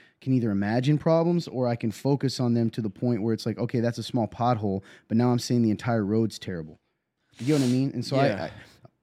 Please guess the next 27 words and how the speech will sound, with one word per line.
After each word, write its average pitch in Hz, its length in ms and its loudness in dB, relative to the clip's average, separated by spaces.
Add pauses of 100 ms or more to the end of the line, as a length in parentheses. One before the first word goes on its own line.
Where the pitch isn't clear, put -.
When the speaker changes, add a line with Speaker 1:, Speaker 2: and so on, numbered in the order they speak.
(100)
Speaker 1:
I'm 131 100 0
saying 165 360 4
I'm 156 120 6
not 185 200 4
taking 139 340 2
blame 135 160 4
'cause 156 120 -2
I, 185 160 0
I 170 80 4
want 190 260 4
you 185 120 4
to 131 60 4
be 123 80 2
able 123 120 4
to 117 80 -2
own 101 180 0
this 98 140 -2
stuff 104 140 -4
in 95 60 -6
front 95 200 -6
of - 40 -10
people. 90 240 -8
There 127 140 2
are 170 140 6
things 120 280 0
I 107 100 0
think 98 340 -4